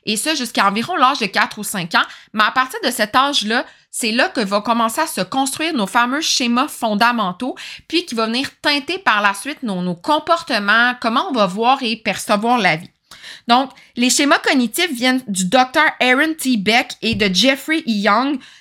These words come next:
Euh, ces deux psychologues qui utilisent beaucoup la théorie cognitivo-comportementale.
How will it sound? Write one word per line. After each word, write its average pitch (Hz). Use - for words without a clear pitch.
Euh, 190
ces 220
deux 262
psychologues 254
qui -
utilisent 226
beaucoup 262
la 247
théorie 247
cognitivo-comportementale. 247